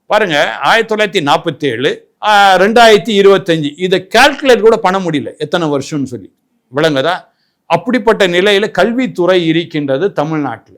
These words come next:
இன்னைக்கு அரசாங்க பள்ளியில படிக்கின்ற மாணவனிடத்துல அவன் பேரை, ஆ, எனக்கு தெரிஞ்சு ஒன்பதாவது கிளாஸ் படிக்கிற ஒரு பையன், எனக்கு தெரிஞ்ச பையன், நான் அவன்கிட்ட சொல்றேன் நானு,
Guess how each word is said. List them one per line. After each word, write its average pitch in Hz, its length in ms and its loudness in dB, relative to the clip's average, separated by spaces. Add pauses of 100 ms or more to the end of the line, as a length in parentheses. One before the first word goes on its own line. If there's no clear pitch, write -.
(140)
இன்னைக்கு 151 600 -2 (260)
அரசாங்க 196 720 2
பள்ளியில 156 340 0
படிக்கின்ற 139 840 -2 (640)
மாணவனிடத்துல 160 1000 0 (100)
அவன் 180 440 0
பேரை, 185 500 2 (540)
ஆ, 151 100 -8
எனக்கு 156 500 0
தெரிஞ்சு 196 320 0 (240)
ஒன்பதாவது 208 640 0
கிளாஸ் 160 360 -2
படிக்கிற 165 320 0
ஒரு 143 180 0
பையன், 143 380 -4 (560)
எனக்கு 151 420 0
தெரிஞ்ச 170 200 -2
பையன், 123 420 -8 (520)
நான் 139 280 -4
அவன்கிட்ட 156 200 -4
சொல்றேன் 180 380 -6
நானு, 123 320 -10